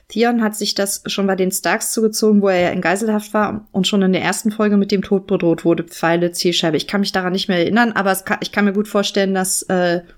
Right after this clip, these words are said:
also sag ich jetzt, ähm, dass, äh, dass Theon durch das junge Wegreißen von seiner Familie und dann zu den Starks kommen und da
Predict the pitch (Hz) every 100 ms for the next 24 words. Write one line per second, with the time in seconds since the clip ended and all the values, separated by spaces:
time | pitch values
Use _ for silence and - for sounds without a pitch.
0 | - _ 180 175 175 175 - - 196 -
1 | - - - _ 190 180 185 185 - -
2 | - - - - 202 185 - 190 180 -
3 | - 180 - - 214 202 196 196 190 185
4 | 185 - 190 - 190 196 196 196 - 196
5 | 202 202 190 185 185 185 185 185 196 214
6 | 196 180 180 - 180 170 - 175 - -
7 | 185 180 175 170 180